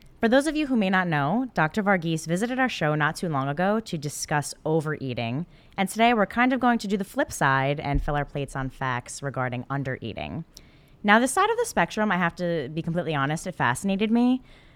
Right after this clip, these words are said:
And I don't know if it's because of my personal struggle with weight loss and exercise and wanting to look like Jennifer Lopez. And, um, you know, I always thought that the key to losing weight was just slashing calories, at least prior to doing any credible research. So I think this podcast will definitely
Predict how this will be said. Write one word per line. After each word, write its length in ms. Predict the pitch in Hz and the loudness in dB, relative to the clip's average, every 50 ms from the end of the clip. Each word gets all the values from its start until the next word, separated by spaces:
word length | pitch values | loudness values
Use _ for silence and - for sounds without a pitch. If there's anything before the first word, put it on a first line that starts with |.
| - - | -6 -2
And 180 | 165 165 160 160 | 0 0 2 2
I 80 | 151 | 2
don't 160 | 170 180 196 196 | 2 2 2 2
know 80 | 175 | 0
if 120 | 170 170 180 | 0 0 -4
it's 120 | 160 - | -6 -6
because 260 | 170 160 165 156 143 | -6 -4 -4 -2 -2
of 140 | 156 143 123 | -2 -4 -2
my 240 | 151 160 147 151 160 | -2 0 0 0 0
personal 400 | - - 190 180 - 185 190 180 | 0 0 -2 -2 -2 -2 -4 -4
struggle 440 | - - 196 180 175 175 175 175 170 | -2 0 2 2 4 4 4 4 4
with 180 | 180 175 - 175 | 2 2 2 2
weight 220 | 180 175 175 - | 2 2 2 2
loss 400 | 175 175 175 175 170 170 165 - | 2 4 4 4 4 2 2 -2
and 100 | 156 151 | -4 -4
exercise 640 | 151 151 - - 160 - - 156 156 156 156 143 | -4 -6 -6 -8 -6 -4 -2 0 2 0 0 0
and 120 | 156 147 151 | -2 -4 -2
wanting 220 | 143 147 151 151 | -2 -2 -2 -4
to 100 | - - | -4 -6
look 100 | 160 139 | -4 -4
like 100 | 156 147 | -4 -2
Jennifer 320 | 139 - 139 135 131 147 135 | -2 -2 -2 -2 -2 -2 0
Lopez. 680 | 143 170 175 170 - 175 156 151 151 151 151 147 139 - - | 2 2 2 2 2 2 2 2 2 2 0 -2 -4 -8 -6
And, 300 | 143 143 139 135 139 131 | -6 -4 -4 -4 -4 -2
um, 380 | 143 131 131 127 131 135 143 - - - - - - - - - | -2 -2 -2 -2 -4 -6 -8 -10 -14 -20 -20 -20 -20 -20 -16 -6
you 80 | - 226 | -2 0
know, 100 | 226 214 | 2 2
I 80 | 220 | 4
always 180 | 220 214 214 214 | 2 2 0 0
thought 260 | - 220 196 190 190 - - - _ _ - | 2 2 2 2 0 -2 -12 -20 _ _ -2
that 260 | 175 165 160 - - | 0 0 0 0 -2
the 60 | 175 | -4
key 260 | - - - 190 180 | -6 -4 -4 -4 -2
to 100 | 170 - | -2 -2
losing 260 | 175 160 151 135 147 147 | -2 -2 -2 -2 -2 0
weight 160 | 151 151 113 | 0 0 0
was 140 | 135 139 - | -2 -4 -4
just 200 | 143 131 - - | -4 -4 -4 -6
slashing 520 | - 147 143 135 131 131 - - 131 131 | -4 0 2 2 2 0 -2 -4 -6 -6
calories, 560 | - 143 131 117 117 123 113 117 117 127 143 | -4 -2 0 0 0 0 -2 -2 -4 -4 -2
at 80 | 143 151 | -2 -2
least 220 | 156 143 - - | -2 -4 -6 -6
prior 260 | - 160 143 135 135 | -4 -2 0 0 -2
to 80 | 135 - | -2 -4
doing 340 | 135 135 131 127 123 123 - | -6 -4 -4 -4 -4 -4 -6
any 200 | - 131 127 120 | -6 -6 -6 -8
credible 380 | - - 143 135 127 123 120 | -8 -8 -8 -6 -6 -6 -6
research. 580 | 113 123 123 - - 117 90 85 - - - - | -6 -6 -6 -6 -6 -8 -8 -8 -8 -10 -12 -10
So 240 | - - 135 127 127 | -6 -4 -2 -2 0
I 140 | - 139 143 | 0 -2 -2
think 280 | - - 175 170 165 | -2 -2 -2 -2 -2
this 160 | - 151 139 | -4 -6 -8
podcast 480 | - - 147 139 131 - 139 127 127 - | -4 -4 -2 -2 -2 -2 -4 -6 -6 -6
will 80 | 147 120 | -6 -6
definitely 500 | 131 123 - 135 131 123 120 123 127 | -6 -6 -6 -6 -6 -4 -4 -6 -6